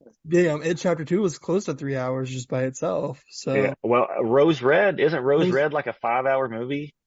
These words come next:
Speaker 1: Well, Rose Red was a miniseries like, um, Salem's Lot as well. There's been a lot of King adaptations. I think it's because his books are so long. Um, they do
Speaker 2: Yeah.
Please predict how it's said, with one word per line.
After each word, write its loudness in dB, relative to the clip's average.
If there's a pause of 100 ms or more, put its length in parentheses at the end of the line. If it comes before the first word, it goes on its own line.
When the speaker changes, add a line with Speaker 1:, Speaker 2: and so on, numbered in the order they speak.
(140)
Speaker 1:
Well, 4
Rose 2
Red 2
was -2
a 0
miniseries -2
like, -4
um, -10
Salem's -6
Lot -8
as -14
well. -12 (580)
There's 4
been 0
a 2
lot 2
of -4
King -2
adaptations. -2
I 2
think 0
it's -6
because -4
his -2
books -4
are -2
so -4
long. -8
Um, -10
they -2
do 0
Speaker 2:
Yeah. 0